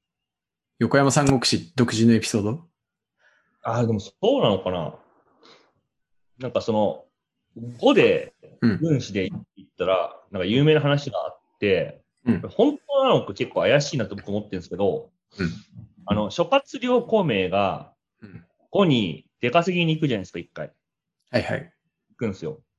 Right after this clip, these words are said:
Speaker 1: うん。
Speaker 2: で、周-、周囲のところで働くんですよね。
Speaker 1: うん、うん。
Speaker 2: でも、なんかちょっと周囲は、孔明を、こう、あんまよく思ってないんですよ。
Speaker 1: うん。
Speaker 2: なんか職では天才ってもてはやされてるけど、なんぼのもんじゃ、
Speaker 1: うん、うん。
Speaker 2: みたいな。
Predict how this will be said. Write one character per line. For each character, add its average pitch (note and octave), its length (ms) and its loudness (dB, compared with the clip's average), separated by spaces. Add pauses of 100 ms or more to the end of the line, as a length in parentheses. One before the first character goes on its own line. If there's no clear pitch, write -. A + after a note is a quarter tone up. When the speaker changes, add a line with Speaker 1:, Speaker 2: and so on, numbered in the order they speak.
(200)
Speaker 1:
う A2+ 60 -2
ん。 F2+ 140 -8
Speaker 2:
で、 C#3+ 100 -6
周-、 G#3+ 220 -12
周 G3+ 180 -2
囲 C#3 80 4
の G2+ 80 -2
と F#2+ 120 -12
こ G#2+ 100 -6
ろ G2 80 -2
で F2 80 -10
働 G#2+ 340 -4
く G#2+ 80 -8
ん F#2+ 60 -6
で - 60 -18
す - 60 -12
よ D2+ 60 -10
ね。 - 100 -16 (380)
Speaker 1:
う B2 80 0
ん、 F#2 200 -4
う F#2 60 -8
ん。 F2 140 -12 (840)
Speaker 2:
で D3 100 -6
も、 B2+ 320 0
な B2 80 -8
ん - 20 -12
か A#2 60 -10
ち B2 40 -20
ょ - 20 -20
っ - 20 -20
と - 60 -20
周 G#3 200 -2
囲 B2+ 140 4
は、 G2+ 540 -2
孔 F3+ 200 2
明 G2 360 -2 (200)
を、 G#2+ 380 0 (300)
こ E2+ 280 -10
う、 - 40 -20 (320)
あ C3 60 -8
ん - 20 -4
ま C3+ 80 0
よ G3 80 2
く A#2 100 -4
思 C3 140 0
っ D#3 80 -8
て - 80 -8
な G#2 60 -4
い G2 40 -4
ん - 20 -6
で F#2 60 -16
す - 80 -20
よ。 - 160 -14 (460)
Speaker 1:
う B2+ 80 -2
ん。 F2+ 200 -8 (500)
Speaker 2:
な A2+ 80 -12
ん - 20 -14
か - 80 -14
職 - 260 -8
で B2+ 80 2
は A2+ 120 4
天 A2+ 200 -4
才 A2 140 0
っ - 20 -4
て A2 80 -6
も G2+ 140 -4
て A#2 80 -6
は A#2 120 -4
や A2+ 80 0
さ A#2+ 120 -4
れ A2 80 0
て G#2+ 120 -6
る F#2 100 -6
け F#2+ 100 -8
ど、 D#2+ 340 -8
な G#2+ 160 -4
ん C3+ 100 4
ぼ C#3+ 120 6
の E3 100 6
も F3+ 120 6
ん F#3 100 2
じ C#3 80 2
ゃ、 - 20 4
Speaker 1:
う G#2 40 2
ん、 - 20 -4
う - 20 -6
ん。 - 20 -6
Speaker 2:
み F#2+ 60 -2
た D#2+ 80 -2
い - 40 -14
な。 - 60 -20